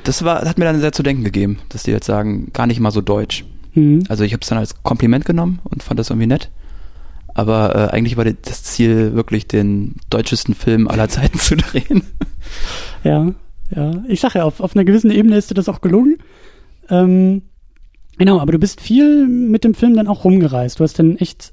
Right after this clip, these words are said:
Speaker 2: also grad zweitausendfünfzehn und sechzehn hab ich ihn auf der Genrenale dann das erste Mal gesehen, da warst du ja auch dabei. Also, äh, und auch bei dir auf der Website, die Liste, da kannst du, glaub ich, irgendwie mehrere Zimmer tapezieren mit den Festivals, in denen er lief.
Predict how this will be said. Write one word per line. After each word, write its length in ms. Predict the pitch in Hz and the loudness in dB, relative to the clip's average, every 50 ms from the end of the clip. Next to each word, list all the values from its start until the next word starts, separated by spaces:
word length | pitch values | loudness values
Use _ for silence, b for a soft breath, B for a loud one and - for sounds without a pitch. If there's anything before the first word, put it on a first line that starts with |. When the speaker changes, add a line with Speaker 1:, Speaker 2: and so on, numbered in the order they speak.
| - | -8
Speaker 2:
also 240 | - 170 147 160 156 | -6 -2 -2 -2 -4
grad 300 | 143 - - 170 165 - - - - - | -4 -4 -4 -2 -2 -2 -4 -10 -20 -8
zweitausendfünfzehn 920 | - - 175 170 175 160 165 - - 202 226 - - - 254 226 220 190 | -2 0 0 2 2 2 2 2 2 0 0 0 0 2 4 4 4 4
und 240 | 175 165 165 - - | 4 4 2 2 2
sechzehn 340 | 165 156 - - - 214 190 | 0 0 0 0 2 2 2
hab 80 | 185 | 2
ich 100 | 170 - | 2 2
ihn 60 | 180 170 | 2 2
auf 100 | 156 - | 2 2
der 140 | - 143 | -2 0
Genrenale 500 | 135 156 190 226 254 262 254 247 247 247 | 2 2 4 4 4 4 4 4 2 2
dann 140 | 220 233 226 | 4 4 2
das 120 | 226 202 220 | 2 2 0
erste 220 | 220 220 - 226 | -4 -2 0 2
Mal 100 | 220 226 | 2 2
gesehen, 220 | 214 214 196 226 | 2 2 2 2
da 100 | 202 170 | 2 2
warst 160 | 151 147 - - | 0 -2 -2 -4
du 60 | 156 | -6
ja 20 | |
auch 100 | 170 - | -8 -4
dabei. 380 | - 208 190 185 196 196 208 190 B B B B B B B B - | -2 0 2 4 4 4 2 0 B B B B B B B B -4
Also, 420 | - 170 156 151 165 160 160 165 | 0 0 2 4 4 4 4 4
äh, 560 | 170 175 170 156 151 151 151 151 156 156 165 190 | 2 2 2 2 4 4 2 0 -2 -4 -4 -2
und 160 | - 175 165 | -2 0 2
auch 140 | 165 160 - | 2 0 2
bei 160 | - 175 160 | 0 0 2
dir 160 | 151 180 175 | 4 4 2
auf 80 | 160 - | 2 2
der 100 | 165 156 | 2 2
Website, 380 | 170 165 - - 185 165 - | 2 2 0 0 0 0 2
die 80 | 165 160 | 2 2
Liste, 500 | 151 165 175 - - 180 165 160 160 156 | 4 2 0 2 2 4 4 4 4 2
da 200 | - - 160 156 | 0 0 -2 -2
kannst 260 | - - 170 156 - | 0 0 -2 -2 -2
du, 40 | 156 | -4
glaub 200 | 147 160 156 151 | -2 -2 0 -2
ich, 100 | 151 - | -2 -2
irgendwie 200 | - 156 147 151 | -4 0 2 4
mehrere 240 | 156 156 156 147 151 | 4 4 4 2 0
Zimmer 220 | - 196 208 226 | 2 2 2 2
tapezieren 520 | - - 185 214 170 - - 226 226 220 208 | 0 -2 -2 -4 -2 0 2 4 4 6 4
mit 160 | 202 - - | 4 2 2
den 220 | 202 202 202 196 B B B B B B B - | 4 4 4 4 B B B B B B B -4
Festivals, 560 | - 208 - - 185 202 202 202 185 - - | -2 -2 -2 2 4 4 4 4 2 0 0
in 160 | 208 180 190 | 0 2 4
denen 140 | 180 196 190 | 4 4 4
er 80 | 190 | 4
lief. 340 | 180 190 196 202 175 - - | 6 4 4 4 2 -2 -8